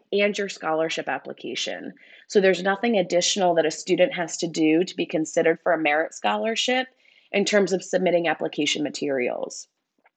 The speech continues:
If a student has a three point two G P A, um, in high school, they are eligible for a merit scholarship. And so if they hit that requirement,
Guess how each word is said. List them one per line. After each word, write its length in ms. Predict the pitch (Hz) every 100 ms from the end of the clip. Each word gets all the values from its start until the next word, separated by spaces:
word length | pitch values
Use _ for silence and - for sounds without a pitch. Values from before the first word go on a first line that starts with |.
| _ -
If 140 | 196
a 40 | 196
student 360 | - 220 220
has 200 | 208 202
a 80 | 202
three 260 | 185 185 185
point 280 | 185 185 180
two 220 | 196 185
G 180 | 185 180
P 240 | 190 175
A, 400 | 170 175 226 254 - - - -
um, 180 | 180 175
in 100 | 165
high 180 | 170 180
school, 460 | - 254 262 277 -
they 120 | 196
are 120 | 170 -
eligible 440 | 180 185 175 175
for 160 | - 175
a 60 |
merit 300 | 165 160 156
scholarship. 640 | - 151 139 151 - - -
And 140 | 160
so 100 | 165
if 80 | 160
they 140 | 147
hit 200 | - 190
that 160 | 185 -
requirement, 760 | 170 - 170 170 185 226 254